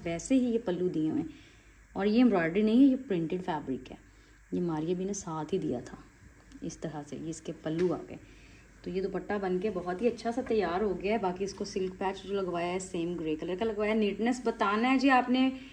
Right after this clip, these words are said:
video के नीचे, प्यारा सा comment करना है कि आपको कैसी लगी है stitching। कहीं पे आपको कुछ लगता है कि stitching कैसी है, ये कैसी है, वो सब कुछ बताना है आपने।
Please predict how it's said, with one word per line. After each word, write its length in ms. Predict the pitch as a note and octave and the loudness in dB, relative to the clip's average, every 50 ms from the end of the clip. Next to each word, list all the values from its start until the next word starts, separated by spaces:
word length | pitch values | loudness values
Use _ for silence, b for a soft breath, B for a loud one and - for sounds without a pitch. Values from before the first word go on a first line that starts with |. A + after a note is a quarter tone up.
| B B B B B - | B B B B B 0
video 260 | G#3 A3 A3 B3+ C4 | 2 4 4 4 4
के 80 | B3 B3+ | 4 4
नीचे, 240 | B3 A#3+ B3 A#3 A#3 | 2 2 2 0 0
प्यारा 300 | A#3+ B3 A#3 G#3+ A3 A3+ | 4 6 6 6 6 6
सा 120 | A#3 B3+ A#3+ - | 4 2 -2 -2
comment 420 | - - G#3 G#3+ A3+ B3 C4 B3+ | 0 2 2 4 4 4 4 4
करना 220 | - A#3+ A3 A3 A3 | 4 2 2 4 2
है 100 | A#3 A#3+ | 2 2
कि 80 | A#3 A#3 | 4 4
आपको 360 | G#3+ G3 F#3+ - - G#3+ G#3+ A3 G#3+ - - | 4 2 2 2 2 2 2 2 0 -2 0
कैसी 440 | A3+ G#3+ G#3+ G#3+ G#3+ - C4+ C4+ C#4 | 2 2 2 2 0 4 6 6 8
लगी 260 | B3 A3 G#3 G#3+ A#3 | 6 6 4 4 4
है 100 | A#3+ A#3+ A#3+ | 4 4 2
stitching। 540 | A#3+ - G#3+ G#3 G3+ - - G#3+ G#3 G3 G3+ | 0 -2 -4 -4 -4 -2 -2 -2 -2 -2 -2
कहीं 260 | G#3+ F#3+ E3 G3+ A#3 | -2 -2 0 0 0
पे 120 | A3 A3 A3+ | 0 0 0
आपको 260 | G#3 G3 F#3+ F#3+ - - | 0 0 -2 -4 -4 -2
कुछ 200 | A3 A3+ - A3 | -2 -2 0 0
लगता 300 | G#3 F#3+ G3+ - - A#3 | -2 -2 0 2 4 4
है 100 | A#3+ A#3 | 4 4
कि 120 | A#3+ B3+ | 2 -2
stitching 380 | A#3+ B3 A3+ G#3 - G#3+ A3 G3+ | -2 -2 -4 -2 -2 -2 -2 0
कैसी 340 | G#3 F#3 F3+ F#3 - G#3+ | 0 -2 -2 -2 -2 -2
है, 160 | G3+ G#3+ G3+ G#3 | 0 2 2 2
ये 60 | G#3 G3+ | 0 0
कैसी 380 | G#3 F3+ E3+ F3 - G#3 G3 | 0 -2 -4 -4 -4 -4 -2
है, 60 | G#3 | -2
वो 140 | G3 G#3 G3+ G3+ | 0 0 -2 -2
सब 420 | G3+ - - - C4+ C4+ C4 - | -4 -6 -4 0 0 0 0 0
कुछ 220 | - B3 A#3+ - | -2 -2 0 0
बताना 300 | F#3+ F#3 F3+ D#3+ C#3+ D3+ | -4 -2 -2 -2 -2 -2
है 100 | D3+ D3+ | -2 -4
आपने। 260 | - D#3+ - - - | -6 -8 -10 -12 -14